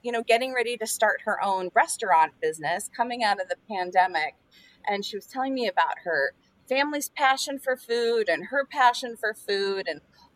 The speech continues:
uh, you know, why she wanted to be this restaurant entrepreneur. Um, and, you know, she was like, this was gonna be, like, a sixth or seventh career choice for her, you know, that her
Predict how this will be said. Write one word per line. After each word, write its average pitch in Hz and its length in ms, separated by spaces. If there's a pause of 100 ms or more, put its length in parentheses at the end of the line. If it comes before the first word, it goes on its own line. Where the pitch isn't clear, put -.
(140)
uh, 165 340 (420)
you 196 160
know, 160 60
why 220 340
she 269 220
wanted 220 360
to 202 180
be 208 340
this 175 360 (100)
restaurant 202 580
entrepreneur. 185 880 (400)
Um, 185 460 (120)
and, 202 340 (380)
you 254 120
know, 240 100
she 330 200
was 466 180
like, 208 480
this - 200
was 415 100
gonna 214 220
be, 208 100
like, 185 180
a 165 60
sixth - 400
or 226 60
seventh 220 560
career 214 400
choice - 600
for 139 240
her, 143 420
you 202 80
know, 170 200
that - 180 (240)
her - 140